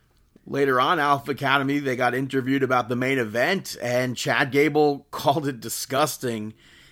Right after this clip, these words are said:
that Seth Rollins and Kevin Owens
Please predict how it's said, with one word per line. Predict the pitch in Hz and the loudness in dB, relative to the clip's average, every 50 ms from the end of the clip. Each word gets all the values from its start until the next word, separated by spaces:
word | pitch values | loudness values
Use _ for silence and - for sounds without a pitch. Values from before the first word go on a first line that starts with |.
| _ _ | _ _
that | - 117 139 139 135 139 139 131 120 - _ _ _ _ - | -4 0 2 4 4 4 2 0 -2 -4 _ _ _ _ -14
Seth | - - - - 170 170 190 175 160 | -12 -10 -6 0 2 2 2 2 2
Rollins | 151 160 156 165 170 175 175 175 143 139 | 0 2 2 4 2 2 2 0 -2 -4
and | 151 139 131 | -6 -8 -6
Kevin | - - 160 160 151 143 139 | -4 -2 0 0 0 0 0
Owens | 139 143 151 151 147 139 131 117 107 - - - - | 0 2 2 0 0 -2 -4 -6 -8 -12 -14 -16 -16